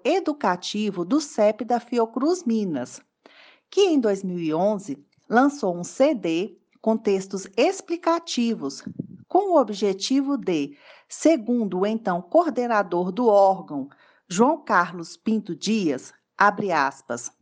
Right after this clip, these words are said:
"apresentar e discutir fundamentos e princípios da ética em pesquisa com seres humanos, a sua importância como protetora e guardiã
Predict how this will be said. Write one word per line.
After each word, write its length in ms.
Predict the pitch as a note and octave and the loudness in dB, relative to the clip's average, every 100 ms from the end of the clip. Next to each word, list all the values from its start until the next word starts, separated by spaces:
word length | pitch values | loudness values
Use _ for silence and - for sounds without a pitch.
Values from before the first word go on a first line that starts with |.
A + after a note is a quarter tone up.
| _ _ _ - | _ _ _ 0
"apresentar 1080 | A3 A3 A#3+ A#3+ A#3 G3 D#3+ D#3+ G#3+ - _ | 2 2 0 0 -4 -2 2 2 2 -4 _
e 160 | - F#3+ | -6 -2
discutir 840 | A#3 D4+ - D#4 - G3+ G3+ G#3 - - _ | 0 -2 -2 -8 -6 -6 -6 -8 -16 -20 _
fundamentos 880 | _ - F#4+ F4 C#4 G3+ F#3+ F#3 E3+ | _ 0 2 2 2 -2 -4 -4 -4
e 60 | A3+ | -4
princípios 840 | - D#4 D#4 - G3+ G#3 A3 A3+ - - _ - | 0 0 0 -4 -6 -4 -6 -6 -10 -20 _ 2
da 240 | B3+ C4+ | 2 4
ética 460 | A#3 B3+ C#4 - C#4 | 2 0 -4 -2 0
em 100 | C#4+ | 2
pesquisa 600 | D4 C#4+ - A3 A#3 B3 | 0 -4 -6 -6 -2 -2
com 160 | C4 | -2
seres 460 | B3+ - A3+ A#3 A3+ | -4 -2 -2 0 0
humanos, 600 | C#4+ A#3+ G3 E3 C3+ - _ _ _ _ - | 2 2 0 -2 -6 -12 _ _ _ _ -4
a 120 | F3+ | -2
sua 260 | - E3+ | -2 -4
importância 880 | E3 D#3+ D#3+ - - A3 C4+ C#4 D4+ D#4 _ _ _ | -2 -2 -2 -2 0 2 2 0 -4 -6 _ _ _
como 260 | G3+ G3+ | 0 0
protetora 1000 | G3 C4 F4 E4+ D#4 D#4 G#3 F#3 D#3+ - - | 2 4 4 2 -2 2 2 4 2 -2 -6
e 60 | |
guardiã 840 | G3 E3+ C4 D4+ A#3+ B3+ G3+ G#3 | -2 4 4 4 -2 0 0 -2